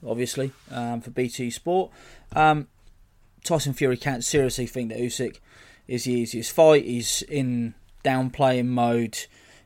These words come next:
Uh, seems, I, I've seen people online say, like, he's playing the heel to try and sell the fight. Well, if you're trying to sell the fight, why are you trying to tell everyone that it's an easy fight?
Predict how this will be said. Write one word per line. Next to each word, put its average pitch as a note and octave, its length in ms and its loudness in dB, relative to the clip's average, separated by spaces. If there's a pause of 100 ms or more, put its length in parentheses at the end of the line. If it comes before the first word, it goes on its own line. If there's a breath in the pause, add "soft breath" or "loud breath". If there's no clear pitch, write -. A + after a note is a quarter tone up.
Uh, A2+ 360 -6
seems, - 880 -4 (280 soft breath)
I, E3+ 140 6
I've E3+ 320 8
seen D#3+ 180 -2
people C#3+ 220 0
online C3 260 2
say, B2+ 200 2
like, B2+ 80 0
he's B2+ 80 -2
playing C3 260 2
the B2 80 0
heel B2+ 220 0
to A2 60 -14
try C3 160 -4
and A#2+ 100 -4
sell A#2 220 -2
the A#2 60 -8
fight. A2+ 360 -2
Well, D3 320 -4 (140)
if D3 240 -18
you're C#3 80 -12
trying F3+ 200 -2
to D#3+ 40 -2
sell E3+ 180 2
the D3+ 60 0
fight, C#3 280 2
why C#3 120 2
are D#3 40 4
you D#3 40 -2
trying D3+ 220 0
to - 60 -14
tell D#3 120 2
everyone A#2+ 300 0
that A2+ 80 -4
it's A#2+ 120 -6
an C3 80 -2
easy B2 260 -2
fight? A2+ 380 0